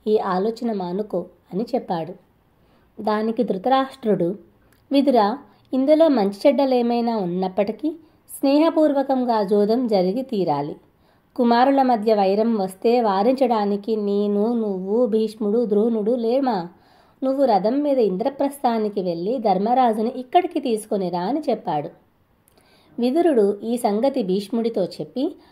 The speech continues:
ఆయన అభిప్రాయం తెలుసుకునేటందుకు బయలుదేరాడు.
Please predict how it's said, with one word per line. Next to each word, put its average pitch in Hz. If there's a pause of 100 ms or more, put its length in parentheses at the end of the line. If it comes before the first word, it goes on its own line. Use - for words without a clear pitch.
(160)
ఆయన 277
అభిప్రాయం 254
తెలుసుకునేటందుకు 202
బయలుదేరాడు. 175